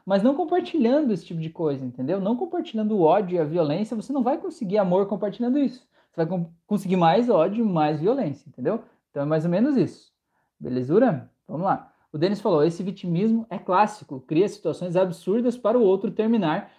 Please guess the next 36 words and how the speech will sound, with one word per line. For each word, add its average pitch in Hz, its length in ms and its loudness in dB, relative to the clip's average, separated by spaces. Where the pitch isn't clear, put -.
para 175 140 0
não 165 180 0
ficar 190 360 -2
mal 151 240 2
com 190 100 -4
a 180 60 0
família 202 520 2
e 190 140 -2
os 240 140 2
outros, 156 360 0
passar 147 380 -2
por 170 160 -2
santinho, 220 840 -2
entre 147 200 -4
aspas, 160 420 0
né, 220 260 -2
ou 214 200 2
vítima. 190 500 -6
Não 190 240 2
assume 185 280 -4
responsabilidade 180 840 0
e 208 40 0
empurra 180 320 -2
pro 226 180 0
outro. - 240 -2
Pois 202 300 6
é, 202 100 4
Denise, 156 400 0
é, 170 220 4
é 170 60 0
incrível 247 640 4
isso, 143 240 -6
né? 160 220 -4
É 156 80 -2
uma 196 500 -4
violência, 190 840 0